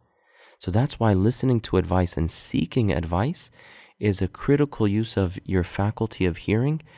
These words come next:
and is something that a, a person who seeks higher levels of spiritual nearness to Allah is open to. So that brings us to how we benefit from advice. One of the ways that you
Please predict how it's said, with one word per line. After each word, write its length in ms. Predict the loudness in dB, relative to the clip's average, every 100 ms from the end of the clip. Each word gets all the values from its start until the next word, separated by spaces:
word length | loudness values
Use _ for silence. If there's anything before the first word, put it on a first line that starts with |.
| -20 -10 -2
and 100 | 0
is 80 | 0
something 480 | 0 0 0 0
that 140 | 2 0
a, 140 | -2 -2
a 100 | -4
person 440 | 2 2 2 -2
who 140 | -2 -4
seeks 520 | -2 -4 -4 -10 -18 _ -20 _ _ -18 -2
higher 340 | 2 4 4
levels 360 | 4 4 4 0
of 100 | -4
spiritual 500 | -4 -2 -2 -2 -2
nearness 420 | 2 2 0 -2
to 140 | -4 -4
Allah 360 | -2 -2 -4 -4
is 180 | -4 2
open 320 | 2 2 -2
to. 220 | -4 -10 -10 _ _ _ _ -20 -20 _
So 220 | -2 0
that 200 | 2 0
brings 220 | 0 0 0
us 120 | -2
to 100 | -2
how 160 | 0 0
we 160 | 0
benefit 480 | 2 4 4 0 -8
from 180 | -4 -4
advice. 600 | -4 -10 -12 -16 -20 -20 _ _ -20 -20 -2
One 200 | 2 4
of 100 | 4
the 80 | 4
ways 220 | 4 2
that 140 | -2
you 200 | -2 -4